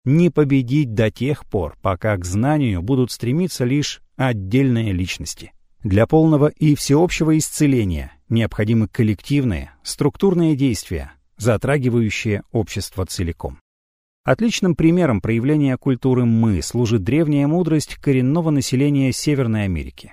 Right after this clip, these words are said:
В тысяча девятьсот тридцать восьмом году Маслоу провел шесть недель в племени Блэкфутов в резервации Сиксика, канадской провинции Альберта, изучая их жизнь и обычаи.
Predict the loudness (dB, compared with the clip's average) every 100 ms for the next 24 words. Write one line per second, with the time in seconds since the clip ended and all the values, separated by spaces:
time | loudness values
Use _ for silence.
0 | _ _ _ _ -18 -4 -4 -2 -2 -2
1 | -2 0 -2 -2 -4 -4 -4 -2 -2 0
2 | 0 0 -2 -2 -4 -4 -2 -2 0 2
3 | 2 2 -2 -2 -4 -4 -2 -2 -2 -4
4 | -4 0 0 0 -6 -6 -2 0 0 0
5 | 0 -2 0 0 0 -6 -10 -8 -8 -12
6 | -16 _ -6 -2 0 0 0 -2 -2 -2
7 | -2 -4 -10 -8 -6 -6 -10 -10 -10 -14
8 | _ _ 0 2 2 0 -2 0 0 0
9 | -2 0 0 0 -4 -2 -2 2 0 2
10 | 0 0 0 0 -2 -2 2 2 0 -4
11 | -4 -4 -4 -2 0 -2 -2 -2 -2 -8
12 | -12 -14